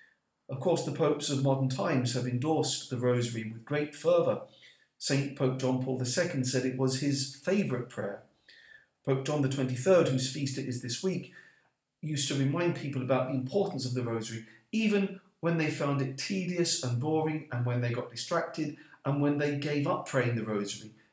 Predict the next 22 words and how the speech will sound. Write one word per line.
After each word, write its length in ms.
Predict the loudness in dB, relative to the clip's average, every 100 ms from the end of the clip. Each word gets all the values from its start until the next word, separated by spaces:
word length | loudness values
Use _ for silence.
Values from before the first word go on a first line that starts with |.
| _
because 560 | -6 0 0 0 -2
of 140 | -4 -2
those 240 | -2 -4
distractions. 720 | -6 -2 0 -2 -6 -8 -10 -14 -20 _
He 80 | 0
would 200 | 2 4
say, 420 | 2 2 0 -2 -12 _ _
"The 80 | -2
worst 460 | 4 6 6 4
rosaries 800 | 2 0 -2 -4 -4 -4 -4 -8 -18 _ _
are 80 | 0
the 140 | 2 4
ones 320 | 4 4 2
that 160 | 0
don't 260 | 2 0 -2
get 220 | -6 -6
prayed." 520 | -4 -2 0 -4 -10 -16 _ _ _ _ _ _ _ _ -4
And 140 | 2
then 120 | 2
just 280 | 4 2 2
last 260 | 2 2 -2
weekend, 540 | -4 0 0 0 -6